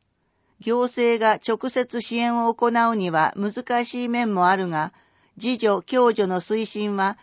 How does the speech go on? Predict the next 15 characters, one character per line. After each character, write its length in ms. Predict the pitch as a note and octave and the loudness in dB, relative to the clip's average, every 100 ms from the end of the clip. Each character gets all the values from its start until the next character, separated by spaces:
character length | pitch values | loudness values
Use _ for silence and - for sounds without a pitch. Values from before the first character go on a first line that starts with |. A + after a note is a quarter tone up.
| _ _ | _ _
地 240 | - C4 A#3+ | -4 -2 -2
域 180 | A3 | -2
の 160 | G3 F3+ | 0 0
防 240 | F#3 A#3+ | 2 2
災 300 | A#3+ B3 B3 | 2 2 2
力 280 | G#3+ F#3+ G3 | 2 0 -2
向 300 | F3 A3+ A#3 | 0 2 2
上 220 | A3+ A3+ | 4 2
に 140 | A3 G#3+ | 2 -2
つ 120 | G#3+ | -4
な 160 | G#3+ G#3 | -2 0
が 100 | G3+ | 0
る 140 | G3 | 0
た 180 | F#3+ F#3 | 0 0
め 200 | F#3 | -2